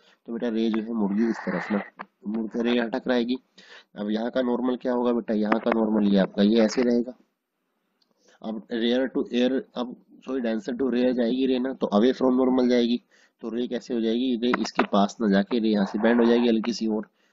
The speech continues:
तो इस principal axis पे कहाँ cut करेगी? I point पे ना। तो इसका proper diagram हो जाएगा, ठीक है बेटा। Second question क्या बोल रहा है इसका,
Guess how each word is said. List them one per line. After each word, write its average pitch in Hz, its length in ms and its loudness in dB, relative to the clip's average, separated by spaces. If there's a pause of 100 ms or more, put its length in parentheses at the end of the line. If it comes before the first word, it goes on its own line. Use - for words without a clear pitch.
(200)
तो 117 60 -10
इस 110 120 -8
principal 107 480 -4
axis 98 280 -4
पे 117 140 -2
कहाँ 110 300 -2
cut 98 120 -6
करेगी? 110 360 0 (260)
I 98 160 -2 (100)
point 85 300 -8
पे 95 80 -4
ना। 101 80 -6 (220)
तो - 320 -8
इसका 117 260 -6
proper 113 360 -8
diagram 85 340 -8
हो 82 200 -20
जाएगा, 80 260 -20 (180)
ठीक 123 120 -18
है 135 60 -16
बेटा। 120 160 -18 (1080)
Second 131 340 -6
question 127 280 -6
क्या 123 120 0
बोल 117 180 2
रहा 113 100 0
है 117 60 2
इसका, 127 320 -6